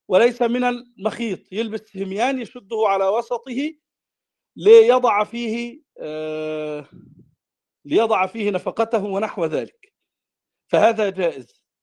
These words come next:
طبعا، آه، حلي المرأة لا يمنع، الساعة والخاتم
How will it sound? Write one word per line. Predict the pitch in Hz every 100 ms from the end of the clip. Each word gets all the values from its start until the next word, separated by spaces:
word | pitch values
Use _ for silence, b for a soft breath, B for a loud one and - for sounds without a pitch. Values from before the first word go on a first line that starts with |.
| _ _ _ _ _ _
طبعا، | - 254 254 294 277 277 _ _ _
آه، | - 156
حلي | - 214 262 247
المرأة | 226 233 254 262 277 _ _ _
لا | 185 233
يمنع، | 233 226 220 226 - _ _ _ _ -
الساعة | 185 - 262 254 226
والخاتم | 202 202 - 240 247 233 214